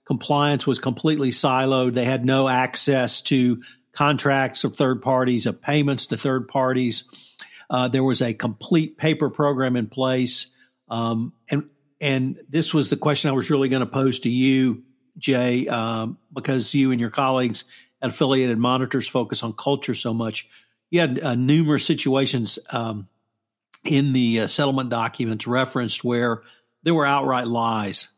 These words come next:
Um, the business unit lied to, uh, compliance function. Uh, the one that I found the most egregious was the executive director of export control compliance lied to the general counsel,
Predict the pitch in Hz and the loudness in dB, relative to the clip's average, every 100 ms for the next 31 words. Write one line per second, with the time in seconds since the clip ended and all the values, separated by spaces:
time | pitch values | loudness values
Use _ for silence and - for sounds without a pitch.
0 | _ _ _ - 120 117 113 110 110 120 | _ _ _ -8 -4 -2 -2 -2 -4 -8
1 | _ _ - 120 117 113 123 151 170 - | _ _ -4 0 2 2 2 2 2 2
2 | 147 143 127 127 131 135 120 - 131 127 | 2 2 0 2 2 0 -2 0 2 4
3 | 123 120 110 107 104 - - 135 147 143 | 2 2 0 -2 -4 -6 -10 -4 -2 -2
4 | - 151 143 - 147 143 - _ _ _ | -2 -2 -2 0 0 0 -6 _ _ _
5 | - - - - 120 113 113 185 - 131 | -20 -20 -20 -6 -2 -2 -4 -8 -4 -2
6 | 135 135 131 113 131 151 123 120 127 147 | 0 0 0 0 2 0 0 2 2 2
7 | - 113 120 139 131 127 - 117 120 120 | 0 0 2 2 2 -2 0 0 0 0
8 | 113 - - _ _ _ - 120 120 120 | 0 -4 -8 _ _ _ -6 0 2 2
9 | 139 117 170 156 156 127 117 120 135 - | -2 0 0 0 0 0 0 0 0 0
10 | 123 113 123 - - 123 - 113 143 139 | 0 2 0 -2 -2 -2 -2 -4 0 0
11 | 131 - 123 117 98 110 120 131 135 113 | -2 -6 -4 -4 -4 -2 0 2 0 -4
12 | 110 127 120 107 - 123 120 - - | -2 -2 -2 -4 -4 -4 -4 -6 -10